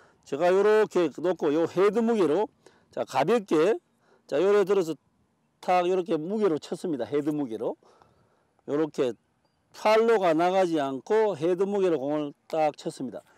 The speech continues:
자, 요렇게 지금 극단적인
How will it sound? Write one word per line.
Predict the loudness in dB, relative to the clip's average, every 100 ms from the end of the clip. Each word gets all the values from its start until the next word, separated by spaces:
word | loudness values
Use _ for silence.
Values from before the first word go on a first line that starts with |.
| _ _
자, | -4 -2
요렇게 | 0 2 0 0 -2 0 -4 -10 _ _ _ _
지금 | -6 -2 0
극단적인 | 0 -4 2 2 4 2 2 0 2 0 0 -2